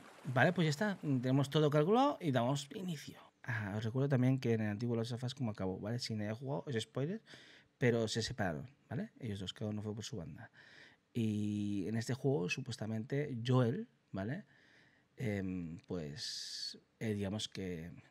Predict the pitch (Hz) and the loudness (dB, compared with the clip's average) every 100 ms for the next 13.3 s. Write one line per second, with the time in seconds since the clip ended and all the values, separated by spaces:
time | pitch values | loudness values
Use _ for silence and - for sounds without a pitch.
0 | - 107 113 117 107 104 101 - 101 104 | -8 -4 -2 -2 -2 -4 -6 -10 -10 -8
1 | - 104 - 104 - 104 110 107 110 - | -6 -6 -6 -10 -10 -10 -8 -8 -8 -8
2 | 117 95 - 98 92 92 - _ _ - | -8 -6 -6 -6 -4 -6 -10 _ _ -4
3 | 117 107 104 110 110 107 127 - 156 117 | -2 -2 -4 -6 -8 -10 -12 -14 -12 -10
4 | 110 107 107 104 104 104 208 - 117 - | -8 -6 -4 -4 -4 -4 -8 -8 -10 -8
5 | 123 87 120 143 143 143 - 113 - 120 | -6 -6 -6 -6 -8 -8 -8 -10 -6 -6
6 | 120 131 - 113 73 - _ - - - | -6 -6 -8 -6 -8 -12 _ -20 -20 -20
7 | - - - - - - - - 151 147 | -20 -20 -20 -20 -18 -16 -12 6 10 12
8 | 165 151 - 220 139 131 123 120 123 117 | 12 12 12 12 12 4 4 4 4 2
9 | 117 117 107 117 110 104 107 104 101 131 | 2 0 0 0 0 0 -2 -2 2 2
10 | 160 113 101 151 196 - 113 - 117 107 | 2 0 -2 -2 -2 -2 -2 0 -2 -2
11 | - 117 110 117 107 98 117 101 104 - | 0 0 0 0 -2 -2 -2 -2 -4 -2
12 | 110 104 110 - 131 107 98 98 95 95 | -2 0 -2 -2 -6 -2 -2 -2 -4 -4
13 | 104 185 | -2 -4